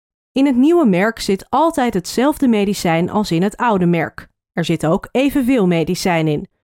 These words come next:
Het apparaatje waarmee je het medicijn inademt is wel anders. Het lijkt wel op het apparaatje dat je al had.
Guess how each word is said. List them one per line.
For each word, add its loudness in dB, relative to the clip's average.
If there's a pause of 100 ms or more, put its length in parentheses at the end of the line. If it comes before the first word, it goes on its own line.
(480)
Het -4
apparaatje -2
waarmee 2
je 2
het -2
medicijn 0
inademt 0
is -2
wel 0
anders. -2 (280)
Het -6
lijkt 0
wel 0
op -2
het -6
apparaatje -2
dat -2
je -4
al -2
had. -4